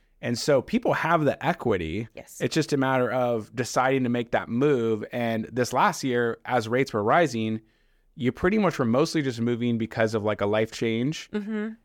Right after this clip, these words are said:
Speaker 1: And, um, I think we're both kind of forecasting that if rates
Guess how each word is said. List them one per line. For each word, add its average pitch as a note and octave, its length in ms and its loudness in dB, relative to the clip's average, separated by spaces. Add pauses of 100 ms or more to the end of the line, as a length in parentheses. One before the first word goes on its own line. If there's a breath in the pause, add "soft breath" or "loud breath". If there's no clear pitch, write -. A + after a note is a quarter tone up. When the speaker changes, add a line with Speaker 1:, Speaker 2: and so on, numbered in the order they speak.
(160)
Speaker 1:
And, B2+ 500 -2 (100)
um, A2 460 0 (100)
I A#2+ 80 0
think C#3 160 0
we're B2 80 4
both B2+ 400 2 (300)
kind B2+ 180 0
of A2+ 80 0
forecasting A#2 680 0
that G#2+ 300 -4
if A#2 220 -4
rates A#2+ 380 -2